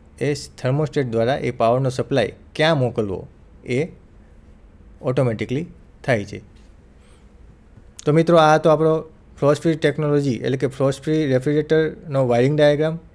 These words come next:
જેના ઉપરથી તમે સારી રીતે સમજી શકો છો કે કોમ્પ્રેસર સ્ટાર્ટ થવાથી કુલિંગ પ્રોસેસ સ્ટાર્ટ થશે અને હીટર પ્રોસેસ, હીટર સ્ટાર્ટ થવાથી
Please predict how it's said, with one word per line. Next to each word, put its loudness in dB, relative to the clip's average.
જેના 2
ઉપરથી 0
તમે -2
સારી 4
રીતે 2
સમજી 0
શકો 0
છો -4
કે 2
કોમ્પ્રેસર 2
સ્ટાર્ટ 2
થવાથી 0
કુલિંગ -2
પ્રોસેસ -2
સ્ટાર્ટ -2
થશે 0
અને -2
હીટર 0
પ્રોસેસ, -4
હીટર 2
સ્ટાર્ટ 0
થવાથી 0